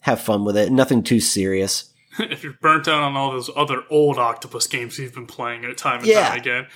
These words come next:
Speaker 2: here's a
Speaker 1: This
Speaker 2: new
Speaker 1: is
Speaker 2: one.
Speaker 1: fresh. Yeah.
Speaker 2: Yeah.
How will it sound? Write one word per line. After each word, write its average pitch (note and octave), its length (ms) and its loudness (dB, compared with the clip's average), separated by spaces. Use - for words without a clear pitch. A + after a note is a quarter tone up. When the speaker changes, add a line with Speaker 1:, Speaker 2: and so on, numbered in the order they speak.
Speaker 2:
here's A#3 220 0
a A3 80 6
Speaker 1:
This G3 240 4
Speaker 2:
new F3 60 4
Speaker 1:
is D#3+ 60 2
Speaker 2:
one. B2 120 -2
Speaker 1:
fresh. - 640 2
Yeah. D3 380 4
Speaker 2:
Yeah. B3 680 0